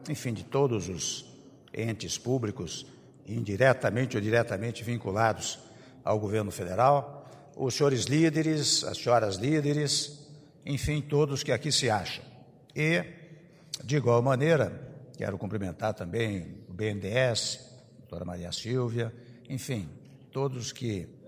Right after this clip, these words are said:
aqui se encontram, a Petrobras, eh, a doutora Grace, que é a nossa advogada-geral da União, enfim, a todos.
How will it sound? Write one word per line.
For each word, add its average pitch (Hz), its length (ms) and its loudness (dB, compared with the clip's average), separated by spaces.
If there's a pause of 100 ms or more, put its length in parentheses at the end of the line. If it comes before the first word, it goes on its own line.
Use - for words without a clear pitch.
(280)
aqui 101 280 -4
se 127 140 -2
encontram, 101 520 -4 (280)
a - 60 -20
Petrobras, 120 1040 2 (1200)
eh, 104 760 0 (460)
a 110 100 -18
doutora 95 420 -6
Grace, 120 800 0
que - 280 -12
é - 20 -8
a 101 60 -8
nossa 95 300 -6
advogada-geral 92 840 -6
da 104 100 -2
União, 117 520 0 (920)
enfim, 165 300 -2
a 170 80 4
todos. - 680 -2